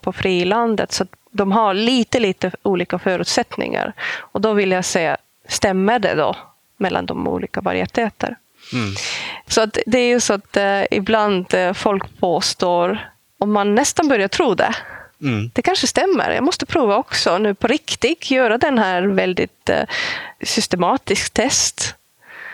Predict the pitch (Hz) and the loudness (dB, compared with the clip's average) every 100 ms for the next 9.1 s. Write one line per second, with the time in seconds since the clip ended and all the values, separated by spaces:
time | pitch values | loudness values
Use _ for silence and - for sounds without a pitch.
0 | - - _ - 262 247 226 262 254 185 | -18 -20 _ -2 2 4 4 4 2 2
1 | 185 190 - 214 214 190 214 196 214 233 | 0 0 0 2 2 0 0 0 0 0
2 | 233 - 214 208 240 208 202 214 214 202 | 0 0 2 4 4 2 2 2 2 2
3 | 180 175 170 190 - - - - - _ | 0 0 -2 -4 -6 -2 -2 -2 -4 _
4 | _ _ 220 202 - 202 202 - 233 196 | _ _ -2 -2 -2 -2 0 0 2 2
5 | 180 196 208 190 - - 220 196 214 226 | 2 2 2 0 -4 -4 -2 0 2 2
6 | 240 220 226 226 214 202 196 190 190 - | 0 0 0 2 2 0 0 2 2 0
7 | - - - 214 196 - 190 185 - 190 | -2 -2 -4 -4 -4 -2 -2 -2 -4 -6
8 | - 185 190 190 180 185 185 185 190 185 | -2 0 0 0 -2 -2 -2 -2 -2 -4